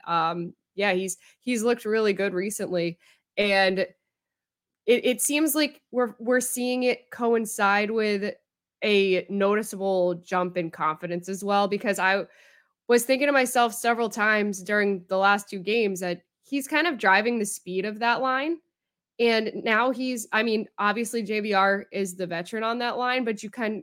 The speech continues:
can see Frederick taking ownership of, like, the pace and the confidence that he brings to that line.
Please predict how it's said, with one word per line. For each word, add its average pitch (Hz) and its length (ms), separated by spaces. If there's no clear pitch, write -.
can 240 180
see 262 260
Frederick 214 400
taking 208 320
ownership 202 540
of, 175 300
like, 202 360
the 196 140
pace 196 580
and 180 560
the 202 100
confidence 202 600
that 208 140
he 214 80
brings 208 320
to 214 80
that 220 240
line. 247 340